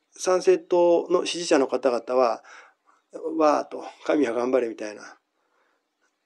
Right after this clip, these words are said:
で、空洞化してますねっていう、そんなお話でした。結局、今こぼしてるわけでしょ？不満を。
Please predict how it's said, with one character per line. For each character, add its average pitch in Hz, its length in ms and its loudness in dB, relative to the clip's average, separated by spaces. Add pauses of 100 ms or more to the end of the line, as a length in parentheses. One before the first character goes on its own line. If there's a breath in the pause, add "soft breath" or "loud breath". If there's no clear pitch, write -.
で、 160 80 -8
空 156 240 2
洞 139 180 6
化 135 140 -2
し - 80 -8
て - 80 -4
ま 139 120 0
す - 140 -12
ね 185 300 6
っ 190 60 4
て 185 200 -6
い 120 160 0
う、 117 80 -8
そ 143 140 0
ん 139 40 2
な 131 100 0
お 117 40 -4
話 117 280 -6
で 113 120 -14
し - 140 -16
た。 104 240 -18 (2250 soft breath)
結 - 180 -4
局、 - 640 4 (540)
今 269 240 4
こ - 180 -2
ぼ 311 140 6
し 320 100 -2
て - 80 0
る 139 120 6
わ 127 100 4
け 117 100 -6
で 107 60 -10
し - 80 -10
ょ？ 214 320 2
不 - 160 0
満 117 340 2
を。 - 160 -8